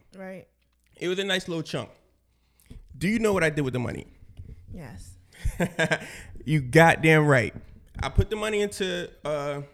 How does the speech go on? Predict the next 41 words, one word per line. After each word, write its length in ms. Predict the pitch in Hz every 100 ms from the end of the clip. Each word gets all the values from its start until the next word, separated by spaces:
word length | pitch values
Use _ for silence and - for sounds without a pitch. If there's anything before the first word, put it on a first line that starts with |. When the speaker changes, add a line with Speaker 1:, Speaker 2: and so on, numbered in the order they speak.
| _ _ _ _ _ _ _ _ - 175
Speaker 2:
A 100 | 202
M 120 | 220
C 360 | 311 349 110 - _
because 480 | 180 214 214 202 - _
Speaker 1:
All 80 | 196 202
Speaker 2:
I'm 40 |
a 20 | 202
Speaker 1:
of 160 | 165
it. 240 | 135 104 -
Speaker 2:
fucking 420 | - 240 240 220 214
gorilla. 460 | 208 220 226 123 -
I, 180 | - - - _ _ _ _ _
all 220 | 185 170
of 100 | 127
it, 140 | 110 -
yeah. 260 | 151 123 87
Basically, 420 | - 175 151 143
I 40 |
put 200 | 139 127
all 180 | - 131
of 100 | 113
it 180 | 123 - - - -
because 460 | 147 156 151 151 -
I'm, 220 | - 143 135
I'm 140 | 131 131
a, 120 | 131 -
um, 240 | 127 120 -
I'm 80 | 131
an 60 | 131
ape. 200 | 170 - - - - _ _ _ _ _ _
I'm 120 | 131 123
an 40 | -
ape. 240 | 107 - -
I'm 140 | 107
a, 60 | 110 _ -
I'm 160 | 117 110
a 100 | - _ -
A 140 | 139
M 100 | 139
C 180 | 139 131 -
ape, 320 | 151 160